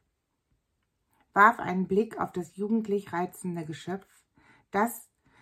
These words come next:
noch erhitzt von der Aufregung des Spiels, wie ein Bild frischen Lebens vor ihr stand, und sagte beinahe vertraulich: "Es ist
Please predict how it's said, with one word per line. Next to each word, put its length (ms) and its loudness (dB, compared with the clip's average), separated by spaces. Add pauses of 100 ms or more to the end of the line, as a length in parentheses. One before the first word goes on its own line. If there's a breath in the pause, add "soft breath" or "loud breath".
(120 soft breath)
noch 140 0
erhitzt 480 -2
von 180 -2
der 240 2
Aufregung 480 -2
des 180 -6
Spiels, 600 -2 (840)
wie 180 -2
ein 200 0
Bild 300 4
frischen 380 -6
Lebens 600 -2 (200)
vor 180 -2
ihr 160 -4
stand, 500 -6 (1300)
und 160 -4
sagte 380 0
beinahe 580 0
vertraulich: 960 -6 (3500 soft breath)
"Es 180 -4
ist 440 -2